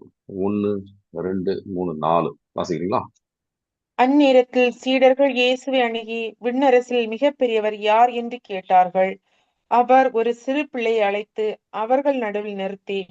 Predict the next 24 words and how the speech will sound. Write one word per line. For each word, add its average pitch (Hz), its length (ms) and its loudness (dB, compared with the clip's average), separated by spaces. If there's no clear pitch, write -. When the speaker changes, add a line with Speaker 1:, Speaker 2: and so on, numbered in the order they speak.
Speaker 2:
பின்வருமாறு 247 720 2
கூறினார், 180 600 -4
"நீங்கள் 262 560 2
மனம் 254 360 0
திரும்பி 233 480 -6
சிறு 277 400 -4
பிள்ளைகளைப் 233 540 0
போல் 214 200 -2
ஆகாவிட்டால் 220 800 0
விண்ணரசில் 277 580 -2
புகமாட்டீர்கள் 247 880 -4
என 196 340 -6
உறுதியாக 247 600 2
உங்களுக்கு 220 500 -2
சொல்கிறேன். 180 600 -6
இந்த 254 300 4
சிறு 294 360 0
பிள்ளையைப் 240 440 2
போல 208 460 0
தம்மை 214 320 -2
தாழ்த்திக் 240 600 0
கொள்பவரே 190 600 -2
விண்ணரசில் 202 640 -4
மிகப்பெரியவர்." 170 920 -2